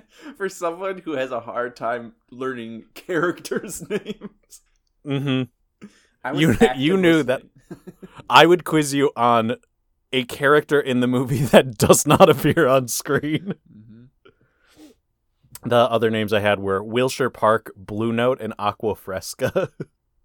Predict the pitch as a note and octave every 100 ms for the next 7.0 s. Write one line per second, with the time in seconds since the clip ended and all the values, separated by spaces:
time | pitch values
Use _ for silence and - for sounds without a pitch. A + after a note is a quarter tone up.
0 | _ _ _ _ _ _ _ - B2 A#2+
1 | - G3+ - G2 F#2+ F#2+ D3+ D3 C#3+ -
2 | C#3+ D3+ F#3+ - - - - - - -
3 | - _ _ - C3 D#3 - - _ _
4 | _ _ A#2 - G#2+ A#2+ A2 G#2 A2+ A#2+
5 | G2 F#2 F2+ F2+ F#2 F2+ F#2+ A#2 - -
6 | G#5+ G#5+ G5+ E5+ E5+ D#5+ - - - B3+